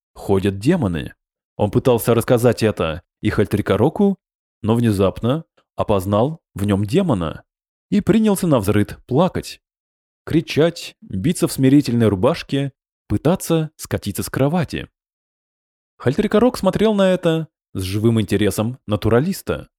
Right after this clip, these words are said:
Неужели это не просто безумец?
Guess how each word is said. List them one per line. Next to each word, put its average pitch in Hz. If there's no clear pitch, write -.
Неужели 98
это 135
не 156
просто 180
безумец? 202